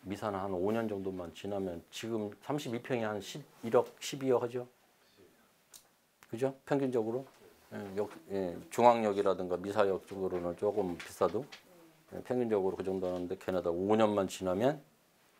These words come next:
오 년? 오 년이 안 가겠다. 오 년 정도만 지나면은 걔네들도 십칠억, 십팔억 할 겁니다. 강동구 이십억 찍고, 어, 난리 나요, 지금. 아파트 매매 가격이 오르는데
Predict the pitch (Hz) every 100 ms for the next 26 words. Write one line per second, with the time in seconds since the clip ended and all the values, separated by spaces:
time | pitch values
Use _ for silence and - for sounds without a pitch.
0 | _ _ _ _ _ - 95 117 131 _
1 | 90 101 120 107 87 85 - - - _
2 | - _ _ - - - - 120 143 139
3 | 127 117 104 - 110 104 101 98 95 92
4 | 101 101 92 87 - - - - - -
5 | - 117 107 101 - 92 85 - - -
6 | _ - _ _ - _ _ - - -
7 | - - 90 92 90 82 80 - - -
8 | - - - - - - _ - 82 80
9 | 90 101 82 80 87 - - - _ _
10 | _ - - - - - - - _ -
11 | _ - - - - _ _ - 90 -
12 | 143 - 104 95 147 147 139 135 127 113
13 | 104 104 123 120 95 92 87